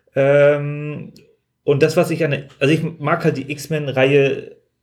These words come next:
in Summe viel, viel lieber als die Marvel-Reihe, weil's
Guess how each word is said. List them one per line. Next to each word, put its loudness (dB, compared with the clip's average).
in 0
Summe 0
viel, 0
viel 0
lieber 0
als -2
die -2
Marvel-Reihe, 0
weil's 0